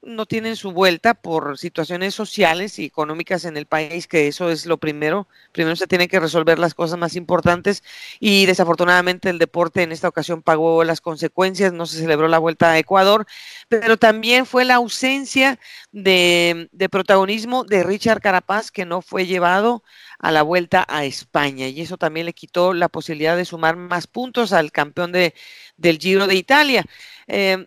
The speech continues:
y bueno, pues entre, entre que si el malestar entre el corredor y el, el mismo equipo, mm, creo que hizo mella también un poco, em, al final, porque lo pusieron a, a, a,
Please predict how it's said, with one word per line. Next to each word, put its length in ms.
y 180
bueno, 240
pues 200
entre, 400
entre 240
que 260
si 680
el 120
malestar 420
entre 220
el 80
corredor 540
y 280
el, 440
el 260
mismo 420
equipo, 680
mm, 180
creo 300
que 120
hizo 200
mella 320
también 340
un 100
poco, 500
em, 640
al 180
final, 340
porque 460
lo 140
pusieron 480
a, 140
a, 640
a, 640